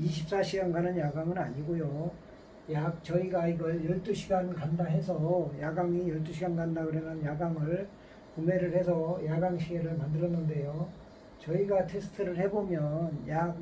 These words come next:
일곱 시간 전후 정도 가는 것 같습니다. 네, 일곱 시간 전후 정도 가는 거고요.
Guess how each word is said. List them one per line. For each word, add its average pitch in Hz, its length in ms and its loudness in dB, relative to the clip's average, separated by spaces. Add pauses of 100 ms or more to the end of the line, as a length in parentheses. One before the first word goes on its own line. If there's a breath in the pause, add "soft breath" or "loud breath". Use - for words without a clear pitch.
일곱 180 340 4
시간 190 300 0
전후 160 260 2
정도 165 280 0
가는 147 260 -2
것 151 140 0
같습니다. 143 440 -8 (1080)
네, 180 160 0 (200)
일곱 175 320 4
시간 185 220 0
전후 165 220 2
정도 165 280 0
가는 160 300 -2
거고요. 156 560 0